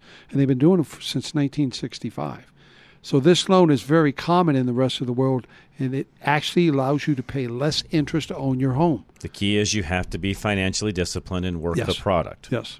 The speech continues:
Speaker 2: The more you work the product, the better off you are.
Speaker 1: And it has a secret little feature to it that as you're p-, going along, if for some reason you get laid off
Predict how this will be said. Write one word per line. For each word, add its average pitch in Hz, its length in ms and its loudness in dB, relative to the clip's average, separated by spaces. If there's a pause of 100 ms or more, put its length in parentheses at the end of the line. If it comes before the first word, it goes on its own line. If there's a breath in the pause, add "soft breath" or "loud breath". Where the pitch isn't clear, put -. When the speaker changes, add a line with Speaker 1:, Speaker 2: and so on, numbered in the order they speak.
(140)
Speaker 2:
The - 260 -14
more 98 240 0
you 110 160 0
work 101 200 0
the 117 80 -4
product, 87 440 0
the 87 80 -4
better 85 280 0
off 76 240 -2
you 95 160 0
are. 87 300 -2 (100)
Speaker 1:
And 139 140 0
it 120 80 -2
has 139 240 2
a 135 80 -2
secret 202 400 2
little 165 200 4
feature 160 340 2
to 135 240 2
it 131 100 -2
that 131 200 -4
as 139 280 0
you're 135 140 4
p-, - 180 -12
going 165 300 4
along, 156 400 2
if 165 180 0
for 143 240 0
some 165 300 2
reason 139 340 4
you 143 140 4
get 131 220 -2
laid 131 280 -2
off 120 340 -4